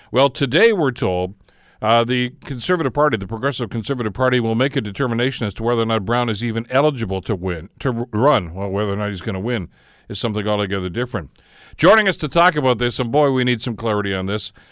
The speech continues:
is Christo Avila, Social Sciences and Humanities Research Council postdoctoral fellow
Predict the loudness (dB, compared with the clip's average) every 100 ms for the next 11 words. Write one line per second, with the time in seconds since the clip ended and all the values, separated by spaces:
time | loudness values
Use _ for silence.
0 | _ -4 -2 -2 -2 0 0 2 0 0
1 | -4 -6 -6 -4 -2 -2 -4 -6 -4 -2
2 | 0 -2 -2 -6 -6 -4 -6 -4 -4 -4
3 | -4 -4 -2 -4 -2 -2 -2 -4 -2 0
4 | 0 0